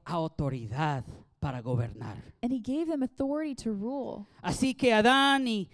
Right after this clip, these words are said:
Speaker 1: Eva tienen este, esta hermosa jardín,
Speaker 2: So Adam and Eve have this beautiful garden,
Speaker 1: un lugar de trabajo,
Speaker 2: a place of work,
Speaker 1: un lugar de descanso,
Speaker 2: a place of rest,
Speaker 1: un lugar de gobierno,
Speaker 2: a place of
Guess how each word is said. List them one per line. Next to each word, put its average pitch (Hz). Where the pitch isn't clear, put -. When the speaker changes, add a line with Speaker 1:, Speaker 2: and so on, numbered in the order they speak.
Speaker 1:
Eva 262
tienen 254
este, 226
esta 226
hermosa 233
jardín, 233
Speaker 2:
So 285
Adam 330
and 339
Eve 320
have 254
this 240
beautiful 370
garden, 240
Speaker 1:
un 233
lugar 247
de 226
trabajo, 220
Speaker 2:
a 233
place 311
of 233
work, 285
Speaker 1:
un 226
lugar 240
de 202
descanso, 247
Speaker 2:
a 202
place 277
of 208
rest, 226
Speaker 1:
un 240
lugar 254
de 240
gobierno, 226
Speaker 2:
a 214
place 269
of 226